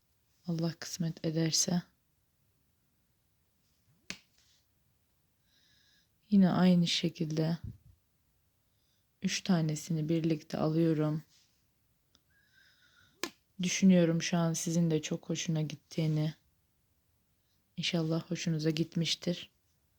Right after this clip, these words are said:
Ben genelde yazma havlu modelleri yapıyorum arkadaşlar. Tabii ki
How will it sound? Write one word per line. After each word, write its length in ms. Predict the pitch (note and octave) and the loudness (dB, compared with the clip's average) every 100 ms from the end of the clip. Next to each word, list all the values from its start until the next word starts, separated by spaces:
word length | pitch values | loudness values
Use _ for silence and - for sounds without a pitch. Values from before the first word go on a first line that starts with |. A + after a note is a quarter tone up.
| _ _ _ _ _ _ _ _ _ _ _ _ F3 | _ _ _ _ _ _ _ _ _ _ _ _ 4
Ben 160 | F#3+ | 10
genelde 720 | F#3+ F#3+ F#3 F3+ E3+ E3+ G3+ G3 _ _ _ _ _ _ _ _ _ _ _ _ _ _ _ _ _ _ _ _ _ E3+ | 10 10 8 6 4 4 4 2 _ _ _ _ _ _ _ _ _ _ _ _ _ _ _ _ _ _ _ _ _ 2
yazma 680 | F#3 F#3 F3 F#3 F3 - _ _ _ _ _ | 6 6 8 8 6 0 _ _ _ _ _
havlu 640 | - E3+ E3 D#3+ E3 E3 - _ _ _ _ - - _ _ _ _ _ _ _ | -2 0 2 4 2 0 -8 _ _ _ _ -20 -20 _ _ _ _ _ _ _
modelleri 800 | F3+ D#3+ D#3 D3+ D3+ D3 D3 D3 - - _ _ _ - | 0 4 2 4 2 2 0 -2 -12 -20 _ _ _ -4
yapıyorum 520 | D3+ - D3+ D3 C#3+ | -4 -4 -4 -4 -4
arkadaşlar. 760 | D3 - D3+ D3+ D3 - F#3 - _ _ _ _ _ _ _ _ _ _ - | -8 -8 -8 -6 -6 -4 -6 -6 _ _ _ _ _ _ _ _ _ _ -4
Tabii 340 | F3+ E3 E3 | -2 -2 -4
ki 180 | - | -4